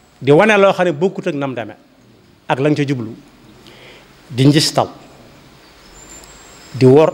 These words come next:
di nax sa bopp, ak ngand ngandutu.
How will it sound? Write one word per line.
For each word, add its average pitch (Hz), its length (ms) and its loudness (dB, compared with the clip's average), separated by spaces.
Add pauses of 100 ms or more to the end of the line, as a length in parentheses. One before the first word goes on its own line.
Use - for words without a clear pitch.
di 139 120 -2
nax 175 200 0
sa 165 120 -4
bopp, 110 160 -8 (2250)
ak - 180 -6
ngand 123 300 -6
ngandutu. 107 400 -10